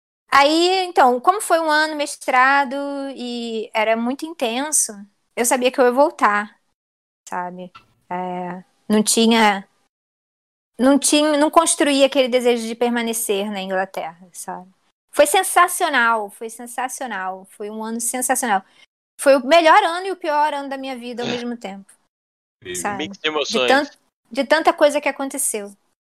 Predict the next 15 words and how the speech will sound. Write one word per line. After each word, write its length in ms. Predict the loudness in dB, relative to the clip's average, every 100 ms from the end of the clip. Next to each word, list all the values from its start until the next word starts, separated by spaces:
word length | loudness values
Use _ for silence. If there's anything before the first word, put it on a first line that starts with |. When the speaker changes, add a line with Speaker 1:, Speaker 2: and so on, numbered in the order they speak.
| _ _ _ _ _ _ _ _ _ _ 0
Speaker 1:
Aí 160 | 2 2
tá, 300 | 0 -2 -4
eu 140 | -4
lembro 280 | -2 -2 -4
que 100 | -2
a 60 | -2
última 240 | -2 -6
vez 220 | -6 -6
que 60 | -8
eu 60 | -12
fui 140 | -10
me 80 | -10
despedir 400 | -12 -12 -8 -6
do 80 | -2
meu, 160 | -2